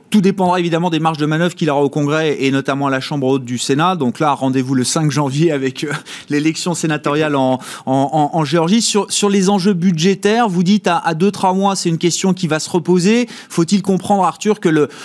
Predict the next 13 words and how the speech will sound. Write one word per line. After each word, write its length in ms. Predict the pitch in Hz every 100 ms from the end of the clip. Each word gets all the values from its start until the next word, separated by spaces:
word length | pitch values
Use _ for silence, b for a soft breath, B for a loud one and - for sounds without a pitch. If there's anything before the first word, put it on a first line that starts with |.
| B B
le 200 | 185 202
plan, 480 | - 214 208 202
euh, 40 | 160
bipartisan 680 | 156 185 196 - 190 190 180
de 60 |
neuf 180 | 175 175
cents 240 | - 190
milliards 600 | 170 170 160 190 208 214
n'est 260 | 170 156 160
pas 160 | 160 180
un 120 | 160
stimulus, 720 | - - 175 175 196 190 -
euh, 300 | 147 147 127